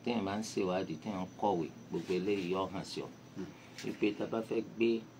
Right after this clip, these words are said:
Speaker 1: ìtumọ̀ gbólóhùn kan láti èdè kan wá sí èdè Yorùbá lọ́pọ̀lọpọ̀ gbà, ó rí pé èdè yẹn há. Kò ní gbólóhùn tá a fẹ́ lò fún nígbà míì,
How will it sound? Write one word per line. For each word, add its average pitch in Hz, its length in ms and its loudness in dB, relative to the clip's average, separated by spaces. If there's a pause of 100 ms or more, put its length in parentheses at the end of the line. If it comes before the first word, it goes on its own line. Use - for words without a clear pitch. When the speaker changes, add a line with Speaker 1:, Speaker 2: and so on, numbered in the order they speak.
(120)
Speaker 1:
ìtumọ̀ 92 500 -2
gbólóhùn 113 400 -2
kan 92 140 -4
láti 110 260 -4
èdè 82 240 -4
kan 82 140 -2
wá 95 100 2
sí 107 140 -6
èdè 92 180 -2
Yorùbá 80 320 0
lọ́pọ̀lọpọ̀ 85 640 -2
gbà, 78 120 -4 (720)
ó 110 100 6
rí 98 100 4
pé 107 140 2
èdè 98 160 0
yẹn 85 300 -2
há. 101 180 0 (640)
Kò 87 160 -4
ní 101 220 0
gbólóhùn 123 400 0
tá 92 100 -4
a 92 60 -2
fẹ́ 110 240 0
lò 107 100 4
fún 92 220 -4
nígbà 107 300 -2
míì, 92 160 -2